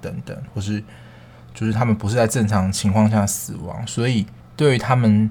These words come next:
身边的生者，他们的重要他人来讲，那个冲击力是会比他们正常死亡下感觉到更大的。那其实就是亲人的离去，对我们来讲，每个人大部分来讲都会有正常的悲伤反应，就是难过、悲伤等等。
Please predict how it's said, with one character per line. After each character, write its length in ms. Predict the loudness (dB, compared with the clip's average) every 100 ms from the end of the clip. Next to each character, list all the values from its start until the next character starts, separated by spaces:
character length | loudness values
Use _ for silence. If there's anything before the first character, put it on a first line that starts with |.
| -4 -20 -6
身 320 | 0 2 4
边 160 | 2
的 100 | 4
生 340 | 2 4 6 6
者， 220 | 2 -2 -2
他 140 | 0
们 100 | 2
的 100 | 2
重 240 | 2 4 6
要 160 | 4
他 200 | 2 0
人 120 | 0
来 200 | 0 0
讲， 260 | 0 0 2
那 80 | 0
个 80 | 0
冲 360 | 2 2 2
击 280 | 0 -2 0
力 240 | 2 2 0
是 380 | -2 -2 -4 -4 -12 -4
会 240 | 4 4
比 220 | 2 -4
他 120 | 0 4
们 220 | 4 4
正 220 | 2 2
常 200 | 2 -2
死 200 | 0 -2
亡 200 | -2 -2
下 240 | -2 0 0
感 260 | -2 -6
觉 140 | -8 -4
到 200 | -2 -2
更 300 | 0 0 0
大 280 | -2 -2 -4
的。 140 | -10 -14 -18 -10 0
那 160 | 2
其 160 | 4 2
实 260 | 2 0 2
就 120 | 0
是 100 | 0
亲 320 | 0 2 4
人 140 | 6
的 140 | 6 4
离 240 | 2 0
去， 440 | -2 -4 0 0 -2 -12 -20 -20 -8 4
对 100 | 6
我 60 |
们 100 | 8
来 160 | 6 4
讲， 240 | 4 4
每 180 | 6 4
个 140 | 2
人 140 | 2 4
大 200 | 6 6
部 220 | 4 -4
分 220 | 0 2
来 160 | 4 2
讲 180 | 0 2
都 140 | 2
会 80 | 2
有 60 |
正 280 | 0 2 2
常 260 | 2 0 0
的 120 | 0
悲 200 | 0 0
伤 300 | 2 0 0
反 160 | -2 -4
应， 60 |
就 100 | -8
是 140 | -2 0
难 340 | 2 0 -4
过、 260 | -2 0 0
悲 280 | 0 0 0
伤 340 | -2 -2 -2
等 200 | -4 -8 -6
等。 180 | -6